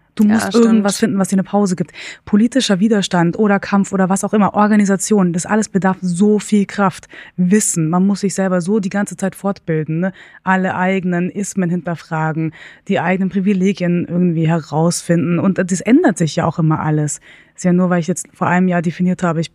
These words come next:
Speaker 1: stehe hier und hier, heißt es ja nicht, dass es immer noch so ist.
Speaker 2: Ja.
Speaker 1: Und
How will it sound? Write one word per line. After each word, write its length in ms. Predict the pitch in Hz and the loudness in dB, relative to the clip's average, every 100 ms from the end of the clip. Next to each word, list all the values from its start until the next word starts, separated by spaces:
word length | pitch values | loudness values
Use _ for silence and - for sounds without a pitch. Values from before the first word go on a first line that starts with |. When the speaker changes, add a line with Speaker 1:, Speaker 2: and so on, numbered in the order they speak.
| - | -16
Speaker 1:
stehe 220 | - 175 | -6 -4
hier 220 | 151 220 | 0 0
und 100 | 180 | 0
hier, 260 | 160 185 190 | 0 0 0
heißt 140 | 185 | -2
es 60 | 190 | 0
ja 80 | 208 | 0
nicht, 120 | 196 | 0
dass 100 | 214 | -2
es 60 | 233 | 2
immer 200 | 247 247 | 2 2
noch 100 | - | 0
so 100 | 214 | 0
ist. 220 | 262 240 | 0 0
Speaker 2:
Ja. 400 | 226 214 214 220 - - - - | -2 0 -2 -4 -10 -20 -8 0
Speaker 1:
Und 320 | 214 226 | 2 0